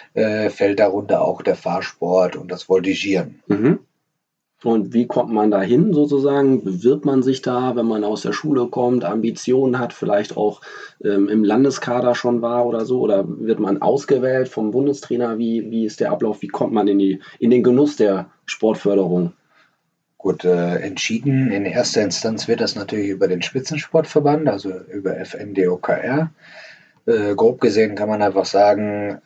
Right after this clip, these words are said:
Speaker 1: ähm, wird natürlich, natürlich das Altersspektrum, ähm,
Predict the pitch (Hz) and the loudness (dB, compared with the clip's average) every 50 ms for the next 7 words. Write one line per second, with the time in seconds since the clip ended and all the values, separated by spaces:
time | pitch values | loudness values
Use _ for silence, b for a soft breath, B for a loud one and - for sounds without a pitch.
0 | - 104 95 95 95 92 92 90 87 - 98 95 98 - 101 95 92 - 101 98 | -6 -4 -2 -2 -2 -4 -8 -12 -8 -2 0 0 0 0 -2 -6 -4 0 0 2
1 | 98 98 95 - - - 95 90 - - 101 101 98 95 92 - - - - - | 2 2 0 -2 -6 -8 -8 -8 -6 -6 -6 -4 -4 -6 -8 -8 -10 -8 -6 -4
2 | 104 101 107 101 - - 113 98 - - - - 101 98 98 98 98 98 98 90 | -4 -2 -2 -4 -4 -2 -2 -2 -2 -2 0 2 2 2 2 0 -2 -2 -4 -6
3 | - _ _ _ _ _ - 101 98 95 92 95 92 92 92 92 90 - - | -10 _ _ _ _ _ -4 -2 -2 0 0 -2 -4 -4 -6 -8 -8 -10 -14